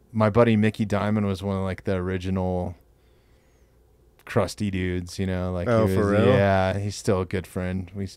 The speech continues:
Speaker 1: we keep up pretty regularly. And <clears throat> yeah, I, I, I love being around that too, man. That's such a fun sport to be around. And
Speaker 2: Yeah. The energy, right? The energy
Speaker 1: Yeah.
Speaker 2: that's involved in it.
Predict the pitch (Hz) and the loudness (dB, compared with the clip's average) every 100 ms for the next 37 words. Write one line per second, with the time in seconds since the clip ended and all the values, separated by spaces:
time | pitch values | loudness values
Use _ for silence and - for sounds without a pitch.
0 | - 104 95 104 92 95 - 98 95 98 | -12 -12 -8 -6 -4 -6 -6 -8 -6 -4
1 | 98 95 98 98 101 98 98 _ _ _ | -4 -4 -4 -6 -6 -8 -12 _ _ _
2 | _ _ _ _ - - 123 98 - 110 | _ _ _ _ -4 -2 -2 -4 -6 -4
3 | 92 92 110 131 - 117 117 104 - - | -2 -2 -2 -2 -2 2 2 0 -12 -20
4 | - - - - - 139 143 131 110 107 | -20 -20 -20 -20 0 4 8 8 6 4
5 | 101 95 92 98 98 87 - 110 92 90 | 2 0 -2 -2 -4 -6 -6 -4 -2 -4
6 | 101 113 - 147 101 - 95 87 - 90 | -6 -4 -2 -2 -4 -6 -6 -6 -8 -6
7 | 90 - 90 92 95 92 92 95 92 90 | -6 -8 -8 -4 -4 -4 -2 -2 0 0
8 | 92 90 87 85 82 - _ _ 107 117 | 0 0 -2 -4 -6 -14 _ _ 0 2
9 | 120 135 104 101 95 98 104 95 101 95 | 2 0 2 2 4 4 2 0 0 -2
10 | 90 92 - 87 92 92 90 92 90 87 | 0 -2 -2 -4 -2 -2 -2 -4 -6 -6